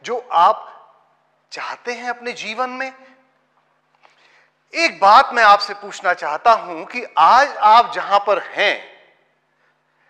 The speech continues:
आपने अपने जीवन में अब तक जो सफलताएं या असफलताएं प्राप्त की हैं, क्या कभी वे एक सपने के रूप में थी? और थी तो उसे पाने के लिए आपने क्या किया था?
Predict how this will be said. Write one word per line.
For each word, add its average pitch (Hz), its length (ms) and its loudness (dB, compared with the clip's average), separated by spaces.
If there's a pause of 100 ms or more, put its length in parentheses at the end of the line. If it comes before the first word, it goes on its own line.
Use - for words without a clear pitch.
(180)
आपने 247 360 6
अपने 254 260 -4
जीवन 208 380 -4
में 262 140 -4
अब 220 180 -4
तक 262 80 0
जो 226 200 -12
सफलताएं 214 720 -4
या 254 100 2
असफलताएं 233 680 -2
प्राप्त 214 480 2
की 240 120 -8
हैं, 233 220 -8
क्या 214 180 4
कभी 220 400 -6 (840)
वे 175 240 2
एक 190 140 -6
सपने 175 380 -12
के 175 120 -14
रूप 160 260 -14
में 165 200 -14
थी? - 460 -16 (760)
और 180 360 2
थी 208 480 -6 (300)
तो 170 80 -4
उसे 175 260 -12
पाने 170 440 -6
के 180 140 -12
लिए 180 200 -12
आपने 190 340 -4
क्या 240 240 -8
किया 156 300 -12
था? - 320 -20